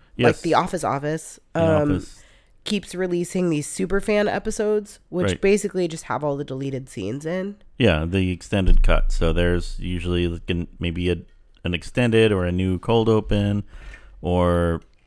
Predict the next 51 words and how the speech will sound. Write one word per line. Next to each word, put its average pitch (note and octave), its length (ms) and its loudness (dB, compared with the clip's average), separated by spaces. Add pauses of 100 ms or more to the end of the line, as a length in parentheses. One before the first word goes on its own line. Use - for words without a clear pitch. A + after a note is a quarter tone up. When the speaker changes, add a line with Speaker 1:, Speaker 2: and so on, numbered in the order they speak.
(160)
Speaker 2:
you F2 140 -4
know, D#2+ 140 -2
new E2+ 200 -2
talking F2 420 -2
he-, A2 60 0
I G#2 140 -2
mean, A2 200 2
all A#2 140 4
kinds F#2 240 0
of E2+ 80 -8
things. D2 360 -6
So E2 460 -6
it's, - 300 -8
it's A2+ 180 -8
been C#3 220 -2
pretty A2+ 520 -2 (300)
Speaker 1:
Something A3 300 0
you F3 120 2
may D3 180 4
or C#3+ 80 2
may C#3+ 160 0
not C#3+ 240 -2
have D#3 140 -6
seen D3 220 -4
before, C#3 280 -4
depending C#3+ 340 -4
on C3 120 -6
a, B2 100 -6
Speaker 2:
Yeah. F2 300 -2
Speaker 1:
if, C#3+ 140 -6 (160)
how D3 240 -2
f-, - 140 -14 (120)
hard D3+ 340 -4
you C3 140 -10
geeked C#3 340 -10
out D3+ 220 -6
on C3 160 -8
the B2 40 -8
D D3 180 -8
V B2+ 100 -10
Ds. B2+ 400 -12 (260)
Speaker 2:
So A2 220 -2
they, G#2+ 340 0
uh, F#2+ 200 0
they G2+ 140 -2
did A#2+ 240 -4
three, A2 600 -4
season A#2+ 340 -6
three, G#2 480 -6 (340)
season F#2 380 -6
one, F2+ 480 -2